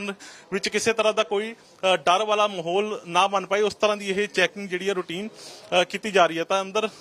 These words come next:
ਜੋ ਤਸਵੀਰਾਂ ਤੁਹਾਨੂੰ ਅਸੀਂ, ਅ, ਦਿਖਾ ਰਹੇ ਹਾਂ, ਵੱਖ-ਵੱਖ ਵਿਭਾਗ ਨੇ ਇੱਥੇ, ਵੱਖ-ਵੱਖ ਆਫਿਸ ਨੇ, ਅ, ਜਿੱਥੇ ਇਹ ਚੈਕਿੰਗ ਜਿਹੜੀ ਇਸ ਵਕਤ, ਅ, ਚੱਲ ਰਹੀ ਹੈਗੀ ਆ।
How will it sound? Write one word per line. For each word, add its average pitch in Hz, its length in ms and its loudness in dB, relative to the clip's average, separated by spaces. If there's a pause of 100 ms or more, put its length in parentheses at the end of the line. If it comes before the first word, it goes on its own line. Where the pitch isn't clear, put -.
(200)
ਜੋ 160 140 -6
ਤਸਵੀਰਾਂ 185 420 -10
ਤੁਹਾਨੂੰ 196 200 -8
ਅਸੀਂ, 190 200 -12 (580)
ਅ, - 20 0
ਦਿਖਾ 175 280 4
ਰਹੇ 190 120 -4
ਹਾਂ, 214 120 -6
ਵੱਖ-ਵੱਖ 190 400 0 (100)
ਵਿਭਾਗ 175 280 2
ਨੇ 175 140 -10
ਇੱਥੇ, 196 300 -4 (260)
ਵੱਖ-ਵੱਖ 196 320 -2
ਆਫਿਸ 180 360 -4
ਨੇ, 208 200 -2 (440)
ਅ, - 20 2
ਜਿੱਥੇ 196 340 2
ਇਹ 208 120 4
ਚੈਕਿੰਗ 196 400 -2
ਜਿਹੜੀ 185 200 -2
ਇਸ 185 180 -4
ਵਕਤ, 185 240 -6
ਅ, - 720 -4
ਚੱਲ 180 220 0
ਰਹੀ 180 180 -6
ਹੈਗੀ 165 220 -6
ਆ। 131 100 -4